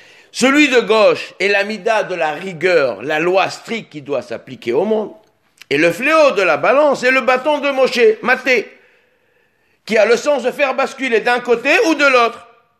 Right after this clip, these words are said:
Il ne, il ne reste pas au milieu,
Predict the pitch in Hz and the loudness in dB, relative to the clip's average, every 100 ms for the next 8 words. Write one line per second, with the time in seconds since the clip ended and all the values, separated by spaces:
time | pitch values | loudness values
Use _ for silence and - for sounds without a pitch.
0 | _ _ _ _ _ _ _ _ _ 165 | _ _ _ _ _ _ _ _ _ -2
1 | 214 226 240 214 151 - - 180 196 202 | 2 2 4 4 2 -2 -4 -2 2 2
2 | 180 190 156 - - 202 156 113 120 151 | 2 0 -2 -6 -2 0 0 -2 -8 -8
3 | 214 277 302 233 - | -6 -2 2 0 -2